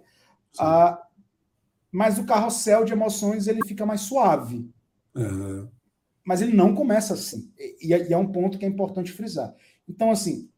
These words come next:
Speaker 2: quer empreender? Sério? Por quê?
Speaker 1: Uhum.
Speaker 2: Ah, tem alguma coisa que só tu tá vendo? Tem alguma coisa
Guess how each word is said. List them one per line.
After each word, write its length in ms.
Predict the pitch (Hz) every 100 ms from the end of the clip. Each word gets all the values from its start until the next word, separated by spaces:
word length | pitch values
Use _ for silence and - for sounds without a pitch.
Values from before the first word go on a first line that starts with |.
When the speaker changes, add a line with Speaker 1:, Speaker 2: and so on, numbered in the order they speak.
| _ _ _
Speaker 2:
quer 160 | 226
empreender? 720 | 220 190 156 143 190 175 - - _ _ _
Sério? 580 | - - 190 208 - - - _ _ _ _
Por 240 | 190 -
quê? 300 | - 131 110 - _ _ _ _ _ _ -
Speaker 1:
Uhum. 500 | 123 107 107 107 120
Speaker 2:
Ah, 680 | 143 147 143 139 139 135 - _ _
tem 160 | 196
alguma 380 | 226 202 196 -
coisa 240 | 170 165 156
que 100 | -
só 300 | - - 214
tu 120 | 208
tá 140 | 170
vendo? 380 | 139 160 170 147
Tem 140 | - 180
alguma 360 | 185 170 165
coisa 420 | 160 151 147 143